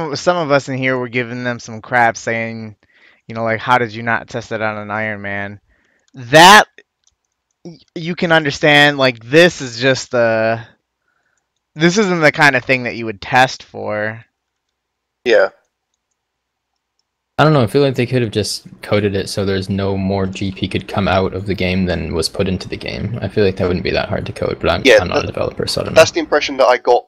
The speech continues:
Speaker 2: as what they've done now, is they've, they said something about they added a final check and just said, like,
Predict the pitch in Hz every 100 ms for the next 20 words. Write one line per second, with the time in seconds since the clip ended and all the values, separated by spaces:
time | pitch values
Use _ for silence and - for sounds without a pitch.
0 | 117 110 117 117 107 110 110 107 104 110
1 | 139 123 107 110 104 - 113 - 123 -
2 | 120 104 110 110 113 113 110 - 113 107
3 | - - 107 - 107 104 - 104 104